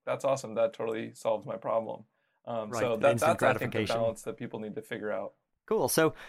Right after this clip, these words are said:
Speaker 2: I guess, you know, let's talk a little bit, uh, you know, there's a lot of early stage companies that listen to this podcast, and I'm sure a lot of them are wondering,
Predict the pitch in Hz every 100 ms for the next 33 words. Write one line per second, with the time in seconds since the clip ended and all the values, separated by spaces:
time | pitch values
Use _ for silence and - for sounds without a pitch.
0 | - 147 196 - 170 147 135 147 180 -
1 | 180 170 135 131 135 131 120 - 131 120
2 | 117 120 113 113 110 113 123 113 - 123
3 | 117 120 113 - 110 117 110 104 - 113
4 | 110 107 117 107 101 - 107 101 110 107
5 | - 107 104 - 110 104 107 110 107 107
6 | 101 98 104 104 104 104 104